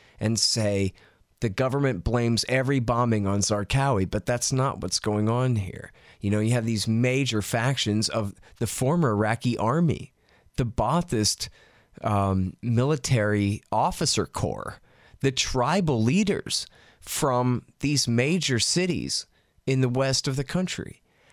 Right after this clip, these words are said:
And all of these factions have so much at stake. And then for the Americans, it was this convenient talking point that,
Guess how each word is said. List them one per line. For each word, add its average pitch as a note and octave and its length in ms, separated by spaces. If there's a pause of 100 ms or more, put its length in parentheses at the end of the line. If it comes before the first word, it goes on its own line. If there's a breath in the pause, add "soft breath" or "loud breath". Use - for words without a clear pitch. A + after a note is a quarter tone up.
(160 soft breath)
And B2+ 560 (340 soft breath)
all F3 260
of F#3+ 100
these C#3 280
factions G2 720
have C3+ 220
so G3 300
much F#3 280
at G2 100
stake. - 540 (540 soft breath)
And C3 160
then B2+ 360
for - 120
the C#3 120
Americans, C3+ 420
it B2 60
was A#2 160
this B2 160
convenient B2 500
talking G#2+ 420
point D#2 300
that, G2+ 160